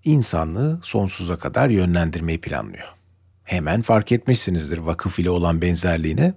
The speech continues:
özellikle ikinci vakıf ile özel güçlerini kullanarak geleceği de tahmin ederek perde arkasından her şeyi yönlendiren bir grup. Yalnız vakıfın iyi niyetli olduğu şüphesizdi. Sorgulamıyorduk bile.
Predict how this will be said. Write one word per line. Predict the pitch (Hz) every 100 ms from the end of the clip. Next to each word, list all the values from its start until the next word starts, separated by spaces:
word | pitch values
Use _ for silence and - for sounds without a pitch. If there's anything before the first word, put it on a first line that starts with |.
| -
özellikle | 95 87 85 101 143 135 127
ikinci | 101 - 92 92 113
vakıf | 85 87 82
ile | 80 165 196 _ -
özel | 90 101 113
güçlerini | 101 - 104 90
kullanarak | 87 113 113 98 123 170 -
geleceği | 101 110 104 113 104
de | 85
tahmin | 80 82 90
ederek | 87 120 190 - -
perde | 147 170 175
arkasından | 131 117 110 - 113 143 170
her | 123 143 156
şeyi | - 101
yönlendiren | 98 120 120 107 95 87 139 170
bir | 131 135
grup. | 110 95 - - - _ _
Yalnız | 147 220 226 120
vakıfın | 123 131 202 214 131
iyi | 123 185
niyetli | 180 156 -
olduğu | 160 147 156 147
şüphesizdi. | - 117 170 - 170 98 - - -
Sorgulamıyorduk | - 110 113 156 139 95 - _
bile. | - -